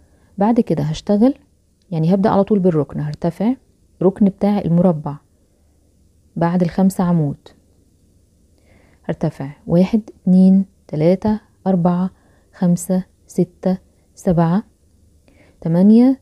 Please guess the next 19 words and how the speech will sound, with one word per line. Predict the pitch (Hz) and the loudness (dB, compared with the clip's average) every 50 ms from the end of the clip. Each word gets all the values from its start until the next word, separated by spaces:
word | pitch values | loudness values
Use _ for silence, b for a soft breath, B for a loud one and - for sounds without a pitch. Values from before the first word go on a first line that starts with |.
| _ _ | _ _
تسعة، | - 190 - - - 185 185 190 208 - _ _ _ _ _ - | -8 -8 -8 -6 -6 -4 -4 -4 -4 -6 _ _ _ _ _ -6
عشرة، | 175 180 170 - - 175 175 175 175 - _ | -6 -6 -4 -4 -2 -2 -2 -2 -4 -6 _
حداشر. | _ - 190 160 151 - - - - - _ _ _ _ _ _ _ _ _ _ _ | _ -4 -2 -2 -2 -4 -4 -10 -20 -20 _ _ _ _ _ _ _ _ _ _ _
حداشر | _ - 156 151 170 196 214 - 240 254 - - _ _ | _ -8 -2 0 0 0 2 2 0 0 0 -2 _ _
سلسلة | - - 175 156 147 - - 214 233 220 160 | -10 -6 -6 -6 -4 -2 0 0 0 2 2
أنا | 190 196 | 0 0
بشتغلهم. | 185 190 - - - 175 156 151 143 139 135 143 147 - _ _ _ _ _ _ _ _ _ _ _ _ _ _ _ _ _ _ _ _ _ _ _ _ _ | 0 -2 -6 -4 -6 -4 -4 -2 -4 -4 -6 -8 -12 -12 _ _ _ _ _ _ _ _ _ _ _ _ _ _ _ _ _ _ _ _ _ _ _ _ _
هلف | _ 165 151 160 - - | _ -2 -2 -2 -2 -2
الخيط | 196 185 - 208 - | -2 0 0 0 0
على | 196 190 190 | 2 2 2
الإبرة، | 190 185 - 190 160 165 - - _ _ _ _ _ _ _ _ _ _ _ _ _ _ _ | 2 2 0 -2 -2 -4 -6 -8 _ _ _ _ _ _ _ _ _ _ _ _ _ _ _
هفوت | - 147 - 202 240 254 233 - | -6 -2 2 2 4 4 2 2
هنا | 208 214 220 226 | 2 2 4 4
واحد، | 208 190 190 196 190 - 208 180 - _ - _ _ _ _ _ _ _ _ _ _ _ _ _ - | 4 2 2 0 0 -2 -6 -6 -6 _ -20 _ _ _ _ _ _ _ _ _ _ _ _ _ -8
اتنين، | 170 - - 185 196 202 208 202 202 202 196 - _ _ _ _ _ _ _ | -6 -2 2 2 4 4 4 4 2 2 -2 -6 _ _ _ _ _ _ _
وهدخل | - 170 175 208 240 - - - 233 233 240 | -4 0 0 0 -2 -4 -2 2 2 2 2
في | - - - | 0 -2 -4
رقم | - 156 - - 190 190 | -4 -2 0 2 2 2
تلاتة، | 185 - 190 180 185 175 - - | 2 2 2 2 2 2 0 -4